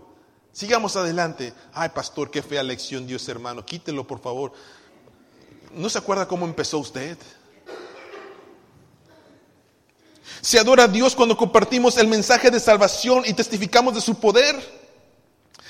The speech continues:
Pero también se adora a Dios, hermanos, cuando perdono a alguien que me ofendió. Y le digo, "Hermano, lo que me dijiste me dolió, pero te perdono en el nombre de Jesús".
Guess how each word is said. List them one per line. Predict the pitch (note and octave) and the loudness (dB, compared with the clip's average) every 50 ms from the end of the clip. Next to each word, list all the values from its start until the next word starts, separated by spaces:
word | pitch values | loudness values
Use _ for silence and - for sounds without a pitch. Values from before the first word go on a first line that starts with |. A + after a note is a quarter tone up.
| - - - - - | -20 -20 -20 -6 0
Pero | - F#3+ F#3+ F#3+ | 2 2 2 2
también | F#3 F3+ G3+ A3+ | 2 0 0 -2
se | G#3+ A3+ | -2 -2
adora | G3 G3+ G#3 G#3 | 0 2 2 2
a | F#3 | 2
Dios, | D#3 F3 G#3+ A3+ - | 0 -2 -4 -4 -4
hermanos, | F3 E3 E3+ F3+ E3+ - | -4 -4 -4 -6 -6 -6
cuando | - E3 D3+ D3+ C#3+ B2+ - | -4 -4 -4 -4 -6 -6 -4
perdono | - D3 B2 A2+ A#2 B2 D3 E3+ G3 G3+ F#3+ F#3+ F3 - - - | -4 -4 -4 -4 -2 -2 -2 -2 -4 -6 -10 -10 -12 -16 -16 -12
a | - B2+ | -8 -8
alguien | C3 C#3 C#3+ C#3+ C3+ | -8 -8 -10 -14 -14
que | C3+ B2+ | -14 -14
me | B2+ A#2+ | -16 -16
ofendió. | - - A#2+ A2 A2 A#2 B2+ C3 - F#3+ - _ _ _ _ _ _ _ _ _ _ _ _ _ _ _ _ _ _ _ _ _ _ _ _ _ _ _ _ _ _ _ _ - | -18 -18 -18 -16 -16 -16 -16 -16 -18 -20 -20 _ _ _ _ _ _ _ _ _ _ _ _ _ _ _ _ _ _ _ _ _ _ _ _ _ _ _ _ _ _ _ _ -20
Y | B2 C#3 | -16 -14
le | C#3 C3 | -12 -12
digo, | B2 C#3 C#3+ C#3+ C#3 B2+ B2+ A#2 A#2 A2 | -10 -10 -10 -10 -10 -10 -10 -10 -14 -18
"Hermano, | - B2+ B2 C3+ D#3 E3 E3 D#3 C3+ - _ _ _ _ _ _ _ _ _ _ _ _ _ _ _ _ _ _ _ _ _ _ _ - | -20 -16 -12 -12 -10 -10 -10 -12 -16 -18 _ _ _ _ _ _ _ _ _ _ _ _ _ _ _ _ _ _ _ _ _ _ _ -16
lo | C#3 C3 | -16 -14
que | - D3+ | -14 -14
me | C#3+ C3+ | -16 -14
dijiste | B2+ A#2+ - - D#3 D3+ - - C#3+ | -14 -14 -14 -14 -14 -14 -14 -14 -16
me | B2+ B2 A2+ | -16 -14 -14
dolió, | A2 A2+ A2 A#2 A#2+ A#2+ A#2+ A2+ G#2 G2 _ _ _ _ _ _ _ _ _ _ _ _ _ _ | -14 -12 -12 -12 -12 -14 -14 -16 -20 -20 _ _ _ _ _ _ _ _ _ _ _ _ _ _
pero | - D3 B2+ C3 | -12 -10 -10 -10
te | B2+ - B2+ | -12 -14 -18
perdono | - - A2+ G#2+ G#2+ A#2+ C3 C3+ C3+ | -14 -12 -12 -10 -10 -10 -12 -12 -12
en | C3 B2 | -14 -14
el | A#2 A2+ A#2 A#2+ | -12 -12 -12 -12
nombre | A#2+ A#2+ B2 B2 A#2+ A#2 | -12 -12 -12 -12 -12 -12
de | A2 A2 | -12 -14
Jesús". | G#2+ - G#2+ - - - - A#2+ A#2 A#2 A2 _ - - - - - _ _ _ _ | -16 -20 -20 -20 -20 -20 -20 -20 -20 -20 _ _ -20 -20 -20 -20 -20 _ _ _ _